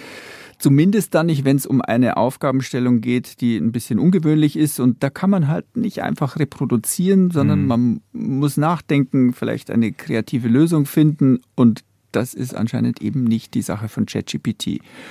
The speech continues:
Speaker 1: Also wieder
Speaker 2: Ja.
Speaker 1: eine fünf.
Speaker 2: Ja, also die Programmierer, die Chat G P T benutzen in ihrem Job, die wissen halt auch ganz genau, was sie von Chat G P T haben wollen,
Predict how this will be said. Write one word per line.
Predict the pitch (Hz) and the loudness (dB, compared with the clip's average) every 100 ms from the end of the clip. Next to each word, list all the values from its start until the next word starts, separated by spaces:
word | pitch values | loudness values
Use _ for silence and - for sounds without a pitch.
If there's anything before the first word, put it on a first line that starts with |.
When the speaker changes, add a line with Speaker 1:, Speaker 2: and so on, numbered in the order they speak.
| - - - _ | -20 -20 -20 _
Speaker 1:
Also | 90 110 110 104 - | -4 -2 -2 -6 -10
wieder | - 98 98 | -6 -4 -4
Speaker 2:
Ja. | 95 90 | -4 -6
Speaker 1:
eine | 87 87 | -6 -6
fünf. | - - - - _ | -8 -12 -12 -20 _
Speaker 2:
Ja, | 104 104 110 120 - - - - | -4 -2 -2 -4 -10 -12 -12 0
also | 139 120 127 123 87 | 0 2 0 0 -10
die | 147 - 131 90 - 131 - | -14 -6 -6 -6 -12 -18 -6
Programmierer, | 127 113 110 147 185 147 | -4 -2 0 0 0 -2
die | 117 | -4
Chat | - 127 | -6 -6
G | - | -6
P | - 113 | -10 -10
T | 110 | -8
benutzen | 104 107 175 - 123 | -6 -4 -4 -6 -6
in | 110 | -2
ihrem | 107 104 | -2 -2
Job, | 131 - | -4 -2
die | 110 | -4
wissen | 104 139 127 | -4 -4 -2
halt | 110 113 | -2 -4
auch | 113 | -6
ganz | - 117 135 | -2 -2 -2
genau, | - 117 107 | -2 -2 0
was | 95 | -2
sie | - | -6
von | - 98 | -10 -8
Chat | - - | -8 -10
G | - | -12
P | - | -16
T | 95 101 | -10 -4
haben | 110 120 85 | -4 -4 -6
wollen, | 69 67 87 135 | -6 -8 -8 -10